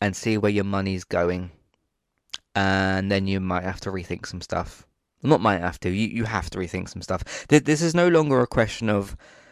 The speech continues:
should Netflix change and pivot. You have to change and pivot. It, it's because you're just gonna keep doing the same stuff unless you do, and you're gonna just continue down the same road. So,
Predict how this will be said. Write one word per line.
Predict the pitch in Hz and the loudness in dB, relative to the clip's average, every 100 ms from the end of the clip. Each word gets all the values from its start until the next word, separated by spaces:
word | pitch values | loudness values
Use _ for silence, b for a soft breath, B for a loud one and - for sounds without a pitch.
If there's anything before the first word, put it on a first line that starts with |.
| B | B
should | - 123 | -2 0
Netflix | 123 98 - - - | 0 -2 -2 -4 -2
change | 110 101 | -2 -2
and | 101 92 | -2 -2
pivot. | 92 95 - - | -2 -2 -4 -6
You | 107 113 110 | -6 -4 -4
have | - - 120 - | -4 -2 -2 -2
to | 95 | -6
change | - 92 90 | -4 -4 -2
and | 92 | -4
pivot. | 90 87 90 - | -2 -2 -4 0
It, | 110 - | -2 0
it's | 110 104 - - - _ b b b b b b b - | 0 0 -2 -10 -10 _ b b b b b b b -4
because | 120 127 | 0 2
you're | 123 | 2
just | 117 131 | 0 0
gonna | - 117 107 | 2 0 0
keep | - 104 | -4 -6
doing | - 104 101 | 2 2 2
the | |
same | 92 98 98 | 0 -2 -4
stuff | - 92 101 | -4 -6 -4
unless | 95 90 | -6 -4
you | 92 | -6
do, | 87 92 92 - | -4 -2 -2 -2
and | 95 95 | -2 -2
you're | 95 | -2
gonna | 101 95 | -2 -2
just | 87 98 87 - - _ _ | -2 -4 -4 -10 -14 _ _
continue | - 92 101 90 | -10 -6 -4 -2
down | 82 80 | -2 -4
the | |
same | - 85 80 | -6 -8 -6
road. | 80 - - | -8 -8 -10
So, | - 82 | -6 -6